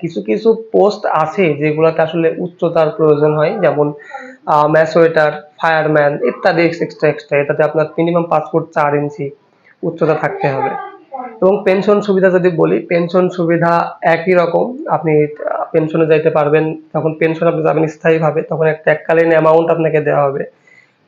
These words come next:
যেরকম সাধারণ সোলজারদের দেওয়া হয়, আপনাকেও সেই একই রকম দেওয়া হবে, হয়তো বা টাকার অ্যাকাউন্ট অ্যামাউন্ট একটু ছোট এবং বড় হতে পারে। আর একটা বিষয় যেটা বলছিলাম যে রেশন, আপনিও ভর্তুকি মূল্যে রেশন কিনতে পারবেন বাংলাদেশ সেনাবাহিনীর,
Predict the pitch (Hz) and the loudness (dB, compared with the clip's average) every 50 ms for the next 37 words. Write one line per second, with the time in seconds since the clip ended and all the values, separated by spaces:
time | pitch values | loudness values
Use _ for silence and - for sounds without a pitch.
0 | - 156 156 156 151 156 151 160 156 156 156 156 - 156 147 143 156 156 151 151 | -2 0 2 4 2 2 2 2 2 2 0 -2 -2 -2 0 2 2 2 2 0
1 | 156 151 - 156 151 147 160 151 143 151 156 147 151 160 156 165 165 156 156 160 | -2 0 0 0 2 2 2 0 0 -4 -4 -2 0 0 2 2 0 0 0 0
2 | 156 151 - 160 156 151 - 156 160 160 156 - - 156 156 156 160 160 160 151 | -4 -2 0 -2 -2 0 0 0 0 0 0 0 0 0 0 0 0 -2 0 2
3 | 165 165 170 190 214 196 196 180 175 175 185 180 175 - 175 165 160 - 170 160 | 2 2 2 0 -2 0 0 0 0 0 -2 -2 0 0 -2 -2 -2 0 0 0
4 | 156 156 151 156 156 151 151 151 151 151 - - - - - _ _ _ 175 170 | 2 0 0 0 0 0 2 0 -2 -4 -8 -16 -20 -20 -20 _ _ _ 0 2
5 | 165 165 160 165 170 165 170 156 - - 156 156 - - - 170 170 - 165 160 | 2 2 2 2 2 0 -2 -2 -2 -4 -8 -10 -8 -4 -2 -2 0 2 2 2
6 | 156 156 156 151 151 143 139 143 139 147 - - - - - - - - - _ | 4 2 2 2 2 2 0 0 -4 -6 -10 -8 -4 -4 -4 -4 -4 -8 -8 _
7 | _ _ _ _ _ _ - - _ - 180 175 175 190 180 185 - 214 202 202 | _ _ _ _ _ _ -20 -6 _ 0 0 2 2 0 0 2 2 2 2 4
8 | 185 196 180 185 190 180 - 202 196 196 190 170 147 151 151 151 - 156 127 110 | 2 2 2 2 0 0 2 2 2 2 2 2 2 2 0 0 -2 -4 -4 -6
9 | - _ _ _ - - - - - 156 156 - 165 170 170 170 175 180 185 160 | -12 _ _ _ -20 -20 -16 -4 -4 -4 -2 0 2 2 4 4 4 4 2 2
10 | 143 165 160 156 - 165 151 165 160 160 160 156 160 156 156 151 151 175 160 156 | 0 -2 -4 -2 -2 -2 0 0 2 2 4 4 4 2 2 0 -2 -4 -4 -4
11 | 160 160 156 160 156 156 156 151 160 160 156 151 151 151 156 151 - - 160 151 | -2 -2 -2 0 0 0 0 0 0 0 2 2 2 2 0 -2 -2 -2 -2 0
12 | 151 156 156 160 156 160 156 156 - | 0 2 0 2 2 0 0 -2 -4